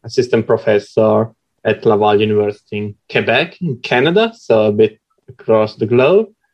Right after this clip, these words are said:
And my research is mostly around diversity, and my interests are about,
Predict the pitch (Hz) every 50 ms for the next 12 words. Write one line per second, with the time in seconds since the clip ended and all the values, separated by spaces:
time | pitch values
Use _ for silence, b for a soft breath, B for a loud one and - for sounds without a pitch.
0 | _ _ _ _ _ _ _ - 131 131 135 135 135 143 147 156 160 156 156 147
1 | 151 - 180 185 185 180 - 127 120 117 117 - - 139 127 113 113 113 107 107
2 | 110 113 110 113 120 113 110 113 117 120 135 139 - 190 185 185 247 262 269 _
3 | _ _ _ _ _ _ _ _ _ _ _ - 110 110 110 113 113 110 107 107
4 | 110 110 - 113 113 110 - - 110 107 110 107 101 104 107 104 107 104 104 107
5 | 107 104 101